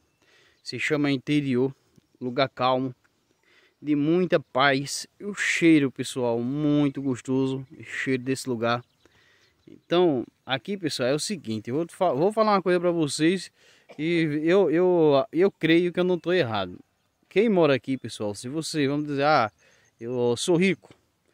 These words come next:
e eu vou comprar uma casinha no interior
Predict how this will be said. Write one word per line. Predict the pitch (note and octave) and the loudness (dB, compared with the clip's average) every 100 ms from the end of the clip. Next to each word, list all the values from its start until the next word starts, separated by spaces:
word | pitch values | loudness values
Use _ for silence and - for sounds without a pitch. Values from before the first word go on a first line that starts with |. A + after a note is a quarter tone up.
| _ _ _ _ - | _ _ _ _ -14
e | D3+ E3+ E3 D#3 D#3 D3+ | -8 -4 0 2 4 4
eu | C#3+ B2+ | 4 2
vou | B2+ D#3+ D#3+ | 0 -2 0
comprar | E3+ D3+ D3+ E3 D#3+ D3 C3 | -2 0 2 4 4 4 2
uma | C#3+ D3+ | 0 -2
casinha | - C#3 C3+ C3+ | 0 0 0 0
no | C#3 | -2
interior | B2+ C#3+ E3 C#3 C#3+ | -2 -4 0 0 0